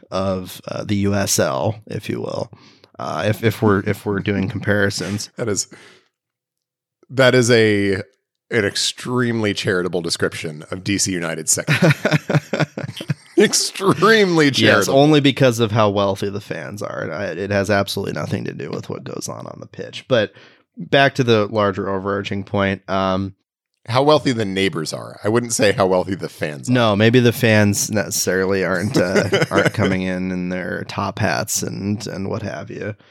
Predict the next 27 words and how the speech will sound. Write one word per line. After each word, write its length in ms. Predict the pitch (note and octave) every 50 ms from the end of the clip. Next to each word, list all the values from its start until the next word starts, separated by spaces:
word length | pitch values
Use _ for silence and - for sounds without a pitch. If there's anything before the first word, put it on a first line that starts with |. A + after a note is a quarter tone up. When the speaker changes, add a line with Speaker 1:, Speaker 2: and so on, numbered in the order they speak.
| _ _ _ _ _ _ _ -
Speaker 1:
Uh, 320 | - A1+ A1 A#1+ - - - - -
Speaker 2:
Monocles. 220 | - G2 G2 F#2+
Speaker 1:
and 100 | A2 A2
monocles, 580 | G#2+ A2 G#2+ G#2+ G#2 G2+ - - G2+ G2+ - -
Speaker 2:
Just, 220 | A#2 A2+ G2+ F#2+
Speaker 1:
yeah. 60 | F2+ E2+
Speaker 2:
just 240 | G2 A#2 G#2+ - -
all, 480 | - C3 B2 A#2 A2+ A2 A2 G#2+ - -
all 260 | A2+ A2+ A2+ A2 A2+
basically 560 | G2+ A#2+ A2+ A2 A2 - G2 G#2+ G#2 G#2 G2+
the, 480 | F#2 G2 G2 F#2+ F#2 F#2 F#2 F#2+ F#2+ G2 F2+
the 100 | G2 F2+
Monopoly 400 | - F2+ E2+ E2 E2+ - - A2
Speaker 1:
Yeah, 220 | G#2 F#2+ F#2+ G2
Speaker 2:
man. 20 |
Speaker 1:
basi-, 280 | G#2 G#2+ G#2+ G#2 - G#2
they're 160 | - A2+ A2 A2+
not 180 | A#2+ A#2+ A#2
all 140 | A#2 A2 A2
the 100 | G#2 G#2
Monopoly 720 | F#2+ G2 G#2 - G2+ G2 - G2+ G2 F#2 E2+ G2+ G#2 - - -
man 340 | - G2 G2 G2 F#2 F2 F2
or 60 | C#2+
woman. 400 | C2+ G#1 - - C2+ C2+ C#2+ -
So, 320 | - - F#2 E2 F#2+ G2+ F2+ - - - - -
<laughs> 280 | - - _ - - -
um, 840 | G2+ G2 G2+ G2+ G2+ G2+ G2 G2 G2 G2 G2 G2+ G#2 G2+ F2+ D2